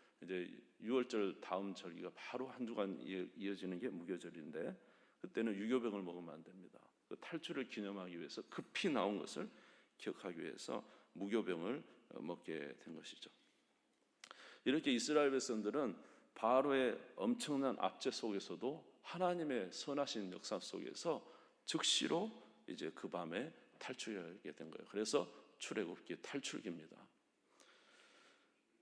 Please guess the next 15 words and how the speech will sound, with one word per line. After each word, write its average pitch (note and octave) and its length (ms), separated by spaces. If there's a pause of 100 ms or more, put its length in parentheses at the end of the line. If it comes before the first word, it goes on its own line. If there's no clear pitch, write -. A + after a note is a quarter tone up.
어, A2 420
그런데 C3 640
이스라엘 F3+ 420
백성들이 D3 440
그렇게 B2 260
큰 - 400
은혜를 C3+ 400
받았는데, G2 960
여기서 C3 300
우리가 A#2 240
한 C#3+ 160
가지 D3+ 300
기억해야 G2 360
될 - 160
것은, F3 360